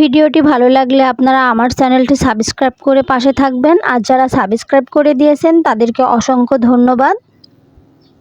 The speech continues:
তো এখানে ঢাকা দিয়ে আমরা কিছু সময় কষিয়ে নিব। তো কিছু সময় পরে দেখাচ্ছি আপনাদের।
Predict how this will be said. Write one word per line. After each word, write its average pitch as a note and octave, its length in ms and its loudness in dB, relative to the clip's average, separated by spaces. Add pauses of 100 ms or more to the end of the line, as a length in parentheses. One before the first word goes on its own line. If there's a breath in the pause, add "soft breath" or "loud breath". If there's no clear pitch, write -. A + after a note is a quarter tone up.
(2750)
তো - 60 -4 (100)
এখানে C4+ 240 2 (140)
ঢাকা A#3+ 260 -2
দিয়ে C4 180 2
আমরা B3+ 140 0 (100)
কিছু B3 180 0 (100)
সময় B3+ 280 2 (220)
কষিয়ে C4 500 2
নিব। C4 160 2 (3250)
তো - 60 -2 (120)
কিছু C#4+ 160 0 (100)
সময় C#4 220 2 (100)
পরে B3 220 0 (120)
দেখাচ্ছি B3 480 -2 (100)
আপনাদের। C4 400 0